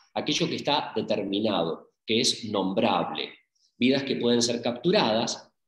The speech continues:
obviamente con la negación absoluta de toda singularidad. En este sentido voy a hablar entonces de un tipo de literatura que de algún modo está engarzada a la vida,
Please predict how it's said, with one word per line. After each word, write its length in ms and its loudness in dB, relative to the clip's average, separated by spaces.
obviamente 520 0
con 320 -4
la 160 -6
negación 400 -4
absoluta 600 -2
de 100 -2
toda 220 -6
singularidad. 640 -8
En 80 0
este 160 -2
sentido 400 2
voy 160 2
a 80 4
hablar 400 0
entonces 760 2
de 80 2
un 80 2
tipo 240 2
de 60 4
literatura 840 0
que 400 -2
de 120 0
algún 280 0
modo 260 2
está 200 -6
engarzada 720 -4
a 40 -6
la 140 -6
vida, 300 -14